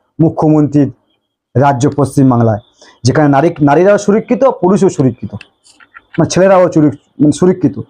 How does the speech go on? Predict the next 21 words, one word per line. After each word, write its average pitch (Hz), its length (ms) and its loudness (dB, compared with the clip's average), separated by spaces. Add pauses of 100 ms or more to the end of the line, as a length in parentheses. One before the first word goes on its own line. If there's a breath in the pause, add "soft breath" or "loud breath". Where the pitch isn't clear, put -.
(640)
এই 147 80 0
কথাগুলো 156 280 0
আমরা 175 100 0
বলতে 147 280 -2
পারবো 196 420 -4
ভিন্ন 156 220 2
রাজ্যে 160 280 0
গিয়ে, 190 220 -2 (1800)
যেখানে 151 200 0
দশ 151 320 0
বছরের 160 400 -2
মেয়ে 143 140 2
সুরক্ষিত 139 480 -2
নেই? 208 300 0 (480)
আমরা 143 140 -2
সেখানে 170 240 -2
বলতে 139 260 -2
পারবো 196 180 0
আমরা 185 140 0
সুরক্ষিত 185 440 -2
রয়েছি? 320 540 0